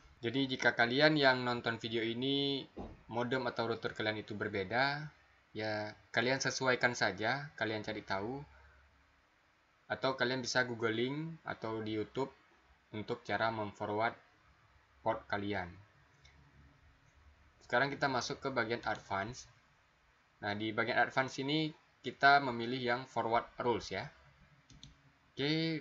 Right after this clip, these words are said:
pada forward rules yang pertama itu D M Z function. Kita langsung membuat yang baru ya untuk D M Z functionnya. Host address-nya itu masih kosong.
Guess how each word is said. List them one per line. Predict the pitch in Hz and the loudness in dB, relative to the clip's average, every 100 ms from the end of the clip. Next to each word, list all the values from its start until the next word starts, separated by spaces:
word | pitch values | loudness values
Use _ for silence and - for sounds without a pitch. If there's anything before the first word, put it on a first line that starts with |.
| - | -2
pada | 110 | -2
forward | 110 117 117 113 - - _ - | 0 2 2 2 -2 -20 _ -4
rules | 127 147 160 - - - _ | 2 4 4 0 -8 -12 _
yang | 110 107 | -2 -2
pertama | 110 117 117 113 113 | 0 2 4 4 2
itu | - 143 143 | 0 0 0
D | 113 107 | 0 -2
M | 107 | -2
Z | 104 123 - | 0 -2 0
function. | 113 110 - 101 120 147 - - - - - - - - - - - - | -2 0 -2 -2 -2 -8 -16 -20 -20 -20 -20 -20 -20 -20 -20 -20 -20 -12
Kita | 110 143 | 0 6
langsung | 143 131 - 139 | 6 6 0 -2
membuat | 131 120 123 123 | -2 2 2 2
yang | 117 113 | -2 4
baru | 110 123 | 4 4
ya | 127 113 | 2 0
untuk | 113 123 120 - - - | -4 -4 -6 -8 -20 -18
D | - 110 110 | -8 -4 -2
M | 107 | -2
Z | 113 - | -4 -2
functionnya. | 107 104 110 101 104 139 - - - - - - - - - - - - - - | -4 -2 -4 -4 -4 -8 -10 -18 -20 -20 -20 -20 -20 -20 -20 -20 -20 -18 -6 0
Host | 131 139 | 4 4
address-nya | 127 135 156 156 156 | 6 4 6 6 6
itu | 160 160 | 4 4
masih | 135 - 127 | 4 2 0
kosong. | 117 110 - 110 | -2 0 2 0